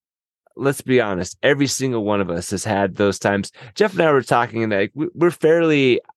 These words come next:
you know, if you, you take a spectrum of people, we're on the high end of ambitious,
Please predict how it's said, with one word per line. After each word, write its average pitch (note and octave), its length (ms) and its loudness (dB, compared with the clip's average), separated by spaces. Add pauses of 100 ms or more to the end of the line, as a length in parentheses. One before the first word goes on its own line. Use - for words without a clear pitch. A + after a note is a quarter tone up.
(200)
you C#3 100 0
know, B2+ 180 4
if B2+ 120 -2
you, D#3+ 160 -8
you D3+ 100 -8
take D#3 180 -6
a C3+ 60 2
spectrum B2 460 -2
of G2+ 160 -4
people, F#2 560 -4 (340)
we're C3+ 160 2
on C#3 140 0
the B2+ 80 0
high B2 340 0
end A2 400 0
of G2+ 280 -2
ambitious, B2 920 -2